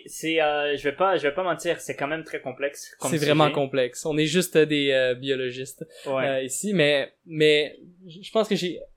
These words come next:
Speaker 2: e-, essaye, on
Speaker 1: Je,
Speaker 2: y
Speaker 1: je
Speaker 2: va.
Speaker 1: vais essayer, juste pour être certain que j'ai bien compris. Ça va être bien parce que, euh, les publics, ils sont, euh, sûrement dans la même chaise que moi en ce moment.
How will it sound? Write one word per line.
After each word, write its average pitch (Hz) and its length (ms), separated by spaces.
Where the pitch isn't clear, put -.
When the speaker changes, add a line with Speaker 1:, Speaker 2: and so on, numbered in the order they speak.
Speaker 2:
e-, 269 140
essaye, 208 400
on 226 100
Speaker 1:
Je, 311 60
Speaker 2:
y - 20
Speaker 1:
je 277 60
Speaker 2:
va. 214 80
Speaker 1:
vais 269 60
essayer, 196 440
juste 220 180
pour 180 100
être 170 120
certain 175 220
que - 20
j'ai 165 80
bien 151 100
compris. 131 300
Ça 175 140
va - 40
être 165 80
bien 185 140
parce 208 180
que, 156 120
euh, 131 420
les 139 80
publics, 143 320
ils 165 60
sont, 127 320
euh, 120 260
sûrement 247 600
dans 190 120
la 160 100
même 165 160
chaise 185 280
que 156 100
moi 139 200
en 190 60
ce - 120
moment. 139 360